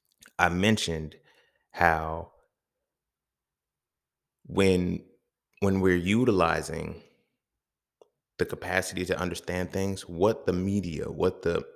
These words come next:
Hollywood, what all these different quote unquote people do is they create something and they present it in such a fanatical way or a grandiose way or a way that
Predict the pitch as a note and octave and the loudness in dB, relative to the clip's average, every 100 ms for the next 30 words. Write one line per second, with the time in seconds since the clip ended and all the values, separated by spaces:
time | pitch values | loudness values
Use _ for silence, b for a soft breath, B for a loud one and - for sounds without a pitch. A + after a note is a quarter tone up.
0 | _ - F2 F#2 E2 D#2+ F2 G2 G#2 F#2+ | _ 0 2 2 -2 -4 -2 0 0 -2
1 | F2+ - F2 - _ _ _ _ _ _ | -2 -4 -8 -10 _ _ _ _ _ _
2 | - F2+ E2 F#2+ F#2 - - G2+ F#2+ - | -10 -8 -6 -4 -6 -8 -12 -10 -10 -14
3 | E2+ D2+ G2 F2 D#2+ B B B B - | -16 -4 -2 -2 -8 B B B B -10
4 | F2+ E2+ E2 - F2 G2 B2 - - F2 | -10 -8 -12 -10 -4 0 0 0 -6 -8
5 | - - - _ _ _ _ - E2+ D#2 | -10 -16 -16 _ _ _ _ -12 -10 -10
6 | - E2 F#2+ G#2+ F2+ E2 - F2+ - - | -10 -6 0 0 0 -2 -4 -4 -2 -2
7 | D2 A#1 - - F2 F2+ G2 F#2+ F#2 F2+ | -4 -6 -12 -10 -6 0 0 0 -2 2
8 | F#2+ E2 D2+ C#2+ F2+ G2 F#2 F2+ E2+ - | 2 2 -2 -4 -4 -4 -2 -4 -4 -6
9 | F#2 F2+ D2 D2 D#2 F2+ F2+ D#2+ | -4 -4 -4 -4 -2 -2 0 -2